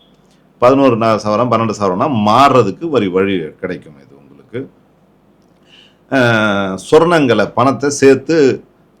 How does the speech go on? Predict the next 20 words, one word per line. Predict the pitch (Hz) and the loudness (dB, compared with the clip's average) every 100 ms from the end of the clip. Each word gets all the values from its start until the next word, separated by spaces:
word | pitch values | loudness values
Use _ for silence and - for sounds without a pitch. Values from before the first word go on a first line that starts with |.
| _ 101 | _ -6
நகையா | 104 127 139 | -2 2 2
மாத்தியோ, | 113 101 92 85 110 | 0 -4 -6 -6 -6
இல்ல | - 120 | -2 -2
நகையை | 107 117 147 131 | 0 0 2 2
வளர்த்து | 104 113 113 113 | 0 -2 -4 -8
கொடுக்கக்கூடிய | 92 90 87 85 85 80 | -8 -8 -10 -10 -10 -8
யோகத்தை | 87 104 90 104 | -6 -4 -4 -6
நம்ம | 101 80 | -10 -10
கொடுக்கும். | - 82 - 87 - _ _ 90 | -14 -16 -16 -20 -20 _ _ -2
விரயத்தை | 117 131 123 80 | 2 2 -2 -8
கொடுக்காமையும் | 87 80 82 92 92 | -12 -12 -12 -12 -10
பார்த்துக்கும். | 71 69 71 76 - _ _ _ | -12 -14 -20 -20 -20 _ _ _
இது | 104 117 117 | -10 -8 -6
நகையே, | 90 92 117 131 139 143 - _ _ 92 | -6 -4 -4 -2 -2 -4 -10 _ _ -10
நம்ம | 95 92 | -6 -6
வீட்டுல | 101 120 | -4 -4
நகை | 87 92 120 | -4 -4 -4
சேர்றதுக்கு | - 104 92 - - | -2 -2 -4 -8 -10
ஒரு, | 131 95 | -8 -8
ஒரு | 80 | -10